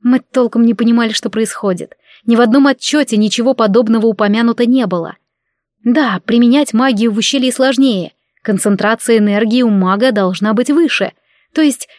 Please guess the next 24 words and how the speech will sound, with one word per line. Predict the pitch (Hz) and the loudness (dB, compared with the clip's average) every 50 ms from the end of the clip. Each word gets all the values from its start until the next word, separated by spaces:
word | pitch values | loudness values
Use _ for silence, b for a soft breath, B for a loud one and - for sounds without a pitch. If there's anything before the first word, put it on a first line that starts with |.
| b b b b | b b b b
он | 233 240 240 | 2 2 4
должен | 208 233 240 226 208 226 233 | 4 4 2 2 2 0 0
обладать | 226 202 214 220 202 233 214 - - _ _ _ | 0 2 0 2 2 0 0 -2 -6 _ _ _
колоссальным | - - 311 254 240 247 - - - - 262 254 247 247 233 233 220 220 | -4 -2 -2 -2 -2 -4 -4 -4 -2 0 0 2 2 2 2 2 2 0
объёмом | 208 190 185 226 214 196 196 190 190 | 0 0 0 0 2 2 2 2 2
магии. | 185 180 180 170 165 160 165 139 - - - _ _ _ _ _ _ _ _ _ _ _ _ _ 247 | 2 0 -2 -4 -6 -8 -10 -10 -10 -12 -18 _ _ _ _ _ _ _ _ _ _ _ _ _ 0
Но | 254 277 277 269 | 2 4 4 4
о | 262 254 | 2 0
том, | _ - 285 285 254 | _ 0 0 0 0
чтобы | - - - 233 226 233 | 0 -2 -2 0 0 2
даже | 208 240 254 240 220 240 | 2 2 0 0 0 -2
при | 196 - - 220 | -2 -2 -2 -2
большом | 196 202 202 196 - - - 214 262 277 233 | 0 0 0 0 -2 -4 -2 0 2 2 2
резерве | 202 202 185 160 185 208 254 269 202 185 151 | 2 0 -2 0 0 0 0 0 0 -2 -4
сами | - - 233 226 220 220 | -2 -2 0 0 2 2
заклинания | 208 202 214 - 247 269 254 254 226 185 180 175 175 185 | 0 0 -2 -2 0 0 0 0 0 -2 -2 -2 -2 0
меняли | 202 214 214 214 190 175 185 | 0 0 0 0 0 -2 -2
траекторию, | 175 - 226 240 254 240 _ 320 339 330 262 214 185 170 b b b b b b b _ | -2 -2 -2 -2 -2 -2 _ -2 0 2 2 2 2 0 b b b b b b b _
переворачивали | 247 247 269 269 320 359 370 370 - 233 226 220 | 2 4 4 4 4 2 2 0 0 0 0 2
начертанные | 202 202 214 202 - 302 311 269 - 233 202 196 196 196 185 180 | 2 2 0 0 0 -2 -2 -2 0 0 0 2 2 2 0 0
руны | 185 262 302 285 240 202 190 175 165 | 2 2 2 2 2 2 0 -2 -2
и | 175 | -4
попросту | - _ - 262 277 - 226 214 - - 220 | -6 _ -4 -4 -2 0 -2 -4 -2 -4 -2
выдавали | 196 214 196 208 196 185 190 233 254 262 254 240 214 | 0 2 2 2 2 2 0 0 0 2 2 0 0